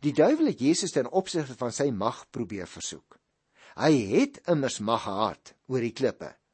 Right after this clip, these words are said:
oor die koninkryke van die wêreld, selfs oor die engele. Die Satan wou nou hê dat hy sy mag oor hulle moes gebruik sonder inagneming van sy taak op aarde.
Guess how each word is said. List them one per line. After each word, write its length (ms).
oor 140
die 100
koninkryke 640
van 160
die 100
wêreld, 360
selfs 320
oor 100
die 140
engele. 300
Die 140
Satan 560
wou 160
nou 160
hê 440
dat 220
hy 100
sy 300
mag 400
oor 160
hulle 220
moes 180
gebruik 560
sonder 580
inagneming 840
van 200
sy 220
taak 300
op 100
aarde. 400